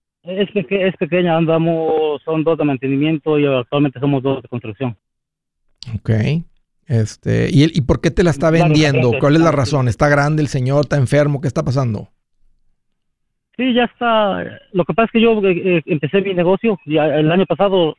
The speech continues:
Speaker 1: me, me, me retiré por mi cuenta.
Speaker 2: Ok.
Speaker 1: Y, pero me habló, bueno, para el invierno, como aquí sa-, aquí en Middletown sacamos nieve en el invierno.
Speaker 2: Sí.
Speaker 1: Entonces me habló que si le, le ayudaba yo y como no tenía nada que hacer, pues le dije que sí. Y ya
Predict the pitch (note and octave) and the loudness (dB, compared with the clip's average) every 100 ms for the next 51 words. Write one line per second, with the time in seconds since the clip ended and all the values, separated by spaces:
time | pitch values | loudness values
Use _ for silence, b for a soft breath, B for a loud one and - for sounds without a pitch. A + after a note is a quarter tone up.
0 | - C#3+ C#3 C3 _ C3 C3 C#3 C3+ A#2+ | -4 -2 0 -2 _ -8 -2 0 0 0
1 | C3+ B2+ A#2+ A#2+ B2 C#3+ D#3+ C#3+ C3+ D3 | -2 0 -2 -6 -6 -2 -2 -2 -2 -2
2 | A#2 - _ _ _ - G#2+ A#2+ A2 E3+ | -2 -10 _ _ _ -6 -4 -2 -2 -4
3 | - _ - C3 B2+ A#2+ A#2+ A#2 A2+ C3 | -10 _ -18 -8 -4 -2 -2 -4 0 0
4 | A#2+ D3 D#3+ - E3+ C3+ C#3+ C#3 D3+ F3+ | 2 0 0 0 0 0 0 2 2 0
5 | C#3+ C#3 - D3+ C3+ C3+ - D#3+ D3+ D#3 | 0 -2 -2 -6 -4 -6 -4 -2 0 -2
6 | C3 B2 - D3 D3+ C#3 E3+ E3+ D3+ D3 | -4 -8 -6 -2 0 2 0 0 0 0
7 | E3 G3 G#3 - B2+ G2 - _ - A#2 | 0 0 -2 -2 0 0 -2 _ -20 -8
8 | C#3+ C#3 C3+ C3 B2+ D3+ D#3 C3+ C#3 C3 | -6 -2 0 2 2 0 -2 -6 -6 -4
9 | B2+ B2 A#2+ B2 _ _ C#3 C3+ C#3 E3 | -2 0 -2 -4 _ _ -12 -8 -2 0
10 | E3+ F#3+ E3 C#3 C#3 C3+ D3+ D3 - F#3 | 0 -2 -2 -2 -2 -2 -4 -4 -4 -6
11 | E3 C3+ _ - C3 C3+ C3 E3 - _ | -4 -10 _ -12 -8 -8 -6 -6 -6 _
12 | _ _ _ _ C3+ B2+ C#3+ D3 D3 | _ _ _ _ -10 -2 0 2 2